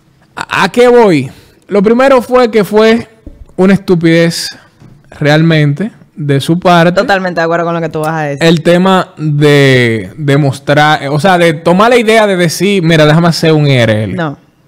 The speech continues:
Speaker 2: No.
Speaker 1: Pero hay un tema.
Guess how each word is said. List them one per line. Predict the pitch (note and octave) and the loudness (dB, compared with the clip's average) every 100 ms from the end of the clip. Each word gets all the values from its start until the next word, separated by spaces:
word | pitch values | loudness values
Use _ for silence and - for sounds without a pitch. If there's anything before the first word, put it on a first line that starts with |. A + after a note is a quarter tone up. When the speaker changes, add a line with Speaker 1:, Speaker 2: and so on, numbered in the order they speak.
| _ _ _ _ _ - - | _ _ _ _ _ -20 -20
Speaker 2:
No. | - - | -20 -6
Speaker 1:
Pero | G3 A3 F#3+ F#3 - _ _ | 0 2 2 0 -4 _ _
hay | - C#3 | -4 0
un | C#3+ C#3+ | 0 0
tema. | F#3+ F#3+ B2 | 0 0 0